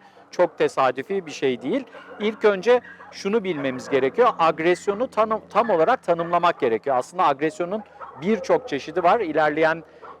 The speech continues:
videolar içerisinde agresyonun çeşitleriyle alakalı olarak da video yapacağız. Ama bazen hayvan sahipleri, e, köpekte özellikle korumacı tutumla agresif tavırı, birbirinin tavrı birbirine karıştırabiliyor.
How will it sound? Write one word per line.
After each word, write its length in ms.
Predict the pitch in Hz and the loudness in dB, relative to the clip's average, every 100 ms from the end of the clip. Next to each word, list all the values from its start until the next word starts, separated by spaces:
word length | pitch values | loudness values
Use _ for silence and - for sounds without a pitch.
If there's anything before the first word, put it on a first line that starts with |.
| - | -10
videolar 440 | 143 143 156 143 | -6 2 4 4
içerisinde 580 | 131 - 135 - 165 214 | 0 -2 -4 -4 0 2
agresyonun 840 | 151 139 131 147 - 165 165 214 | 2 -2 -2 -4 -2 -4 -4 -8
çeşitleriyle 720 | 220 - 135 156 - 147 220 185 | -8 -8 -8 -10 -4 -4 0 2
alakalı 480 | 139 131 127 143 131 | 2 0 -2 -4 -2
olarak 400 | 139 147 151 - | 0 0 -2 -2
da 160 | 113 - _ _ _ 117 | -2 -4 _ _ _ -14
video 300 | 131 135 127 | -4 0 0
yapacağız. 500 | 120 - 123 233 220 | 0 -4 -2 -2 0
Ama 320 | 160 151 143 - _ - | -2 0 -2 -6 _ 0
bazen 520 | 151 180 170 175 202 - | 2 4 2 -2 -6 -12
hayvan 380 | - 139 139 170 | -4 0 2 2
sahipleri, 720 | 180 175 139 120 - 117 202 254 - _ _ - - | 2 0 0 -2 -6 -2 -2 -2 -16 _ _ -20 -8
e, 340 | 127 123 123 123 | -4 0 0 -2
köpekte 720 | - 151 170 160 - 208 208 | 0 0 2 0 0 0 0
özellikle 540 | 156 135 156 160 - 160 | -4 0 0 0 -2 -2
korumacı 520 | 143 143 156 165 220 | 0 0 0 -4 -4
tutumla 580 | - - 131 123 - 123 | -8 -8 -6 -4 0 -2
agresif 500 | 127 143 - 240 - | 0 -6 -4 -10 -2
tavırı, 460 | 147 131 208 262 - 139 | -2 2 4 2 0 -4
birbirinin 420 | 156 151 156 139 | -4 -2 -6 -8
tavrı 460 | - 143 139 214 | -2 -2 2 0
birbirine 400 | 175 147 156 160 | 0 -2 -2 -2
karıştırabiliyor. 880 | 220 156 135 - 156 151 156 135 147 | 0 0 -4 -8 -2 0 0 0 0